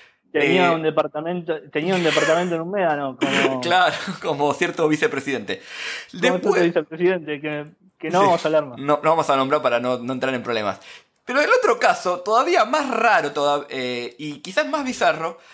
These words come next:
Speaker 2: es el de Timor-Leste. Timor-Leste es un, una especie de semiestado que está en la zona de Indonesia, en el, ahí en Borne-, en la zona de las Borneo, esas islas,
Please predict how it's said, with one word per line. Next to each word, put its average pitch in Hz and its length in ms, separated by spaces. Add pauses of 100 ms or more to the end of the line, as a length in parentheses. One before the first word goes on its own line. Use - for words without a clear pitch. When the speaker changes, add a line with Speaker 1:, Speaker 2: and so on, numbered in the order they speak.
(160)
Speaker 2:
es 415 180
el 349 160
de 202 80
Timor-Leste. 214 640
Timor-Leste 453 520
es - 120
un, 180 800
una 160 100
especie 208 540
de 143 180
semiestado 170 920
que 127 80
está 151 440
en 127 160
la 123 100
zona 147 260
de 117 60
Indonesia, 123 540
en 107 100
el, 104 80
ahí 120 160
en 107 160
Borne-, 107 420
en 104 200
la 107 80
zona 117 180
de 104 140
las 95 400
Borneo, 120 360
esas 110 240
islas, 117 380